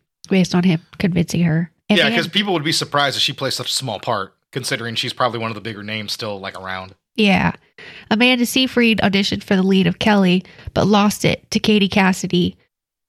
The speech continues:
Speaker 1: Uh,
Speaker 2: Ugh, they should, they should have gone with Seyfried. I, I don't like Katie Cassidy. I never have.
Speaker 1: The reason why they didn't cast her is 'cause they didn't want two mean girls in the movie.
Speaker 2: Oh, yeah, I hadn't thought about
Speaker 1: Yeah.
Speaker 2: that.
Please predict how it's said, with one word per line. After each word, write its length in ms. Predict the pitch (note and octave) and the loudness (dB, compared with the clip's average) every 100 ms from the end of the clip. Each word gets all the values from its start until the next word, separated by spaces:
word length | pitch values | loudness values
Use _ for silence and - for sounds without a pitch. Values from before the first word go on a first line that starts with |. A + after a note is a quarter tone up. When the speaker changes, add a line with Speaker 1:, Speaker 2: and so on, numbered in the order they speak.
| - | 0
Speaker 1:
Uh, 320 | - D3+ - | 4 4 0
Speaker 2:
Ugh, 100 | A3+ G#2 | -6 -12
they 60 | |
should, 180 | - B2+ | -16 -12
they 80 | A2+ | -10
should 140 | A#2+ | -10
have 80 | G#2 | -8
gone 160 | G#2 G2+ | -10 -10
with 160 | G2 - | -14 -16
Seyfried. 340 | - G2 A2 | -18 -16 -4
I, 220 | C#3 D#3 D3+ | -2 0 0
I 40 | |
don't 220 | C3+ A#2 | 0 -6
like 160 | G#2 G#2 | -8 -12
Katie 180 | G#2 F#2 | -14 -14
Cassidy. 400 | G2+ F#2 G2 F#2+ | -16 -16 -14 -14
I 40 | |
never 180 | G2 F2+ | -12 -12
have. 260 | F#2+ F#2 F#2+ _ _ G#3+ G#3+ | -12 -14 -18 _ _ -14 -4
Speaker 1:
The 120 | A#3+ | -2
reason 320 | B3 C4+ B3 A#3+ | 2 0 0 2
why 160 | A#3 | 2
they 140 | A3 A3 | 4 2
didn't 320 | G#3+ A3 - | 2 -4 -4
cast 340 | - G#3+ G#3+ - | -2 0 -2 0
her 120 | G#3+ | 0
is 120 | G3+ | 0
'cause 160 | - G3+ | 0 2
they 100 | G#3 | 2
didn't 240 | G#3+ G#3+ | 2 2
want 300 | G3+ G3 - | 2 2 -2
two 260 | - G#3+ G3 | 2 2 4
mean 260 | F#3+ G3 | 2 0
girls 560 | G3 F#3 E3+ D#3+ F3 - - _ _ _ _ | 2 2 4 2 -2 -10 -18 _ _ _ _
in 120 | G#3 F3+ | 0 2
the 60 | |
movie. 500 | F#3 F#3 E3+ E3 F#3 _ _ _ _ _ _ A#2 | 2 2 2 0 -2 _ _ _ _ _ _ -12
Speaker 2:
Oh, 380 | C3 C#3+ D3 D3 | -6 -4 -2 -2
yeah, 320 | C#3+ D3+ C#3+ | -2 -2 -2
I 60 | A#2 | -2
hadn't 200 | B2+ A#2+ | -4 -2
thought 180 | B2 B2 | 0 0
about 160 | G#2 | -2
Speaker 1:
Yeah. 100 | E3+ | -4
Speaker 2:
that. 240 | E3 E3 | -4 -4